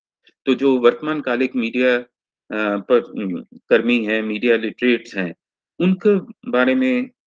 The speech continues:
गीता क्या कहती है? यामिमां पुष्पितां वाचं प्रवदन्त्य विपश्चितः, वेदवाद रतः पार्थ नान्यदस्तीति वादिनः, कामात्मनः स्वर्गपरा जन्म कर्म फल प्रदां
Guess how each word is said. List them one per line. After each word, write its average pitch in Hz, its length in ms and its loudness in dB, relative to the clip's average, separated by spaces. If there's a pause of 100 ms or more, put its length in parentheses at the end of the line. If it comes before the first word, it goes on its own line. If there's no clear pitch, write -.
(180)
गीता 120 280 -2
क्या 107 220 -2
कहती 101 380 -2
है? 127 260 -2 (260)
यामिमां 135 760 -2
पुष्पितां 135 580 -4
वाचं 113 500 0
प्रवदन्त्य 123 680 2
विपश्चितः, 110 920 -2 (600)
वेदवाद 117 720 2
रतः 120 440 2
पार्थ 104 460 -4
नान्यदस्तीति 113 1160 -4
वादिनः, 98 480 -2 (1040)
कामात्मनः 135 880 0
स्वर्गपरा 127 760 0
जन्म 120 440 -4
कर्म 120 360 0
फल 107 280 -4
प्रदां 98 540 -2